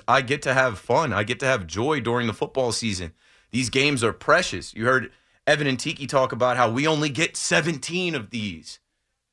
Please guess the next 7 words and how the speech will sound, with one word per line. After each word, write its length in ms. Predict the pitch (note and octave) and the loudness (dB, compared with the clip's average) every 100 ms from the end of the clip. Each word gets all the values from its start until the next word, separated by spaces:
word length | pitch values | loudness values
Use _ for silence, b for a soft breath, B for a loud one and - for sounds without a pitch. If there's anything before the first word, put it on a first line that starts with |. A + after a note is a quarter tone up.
| _ _ | _ _
We, 160 | C#3 C#3+ | -2 0
we 160 | C3+ E3+ | 2 4
only 220 | F3+ F3 | 4 2
get 360 | D#3+ D#3+ - _ _ _ _ _ _ | 2 2 0 _ _ _ _ _ _
one 220 | - D#3 | 2 4
a 60 | D#3+ | 4
week 460 | A2+ D3 A2+ - | 2 0 -2 -6